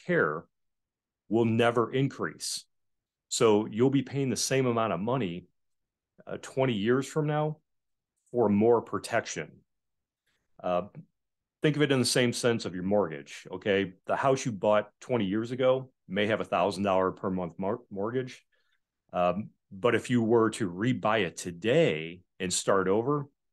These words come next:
that same mortgage may cost you two thousand dollars per month. And it's not just because the value of the home has increased,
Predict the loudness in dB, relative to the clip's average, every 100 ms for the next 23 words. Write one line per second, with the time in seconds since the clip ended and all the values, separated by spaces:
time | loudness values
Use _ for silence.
0 | _ _ -2 -2 0 0 2 4 4 2
1 | 0 -4 -4 -4 0 -2 -2 -12 -2 0
2 | 2 0 -2 -6 -10 -12 -16 -14 -12 -12
3 | -18 _ _ _ _ _ _ _ _ _
4 | _ 0 2 2 2 2 0 0 -6 -6
5 | -2 -2 0 2 2 2 -2 -6 0 0
6 | 2 0 0 -2 -2 -4 -4 -12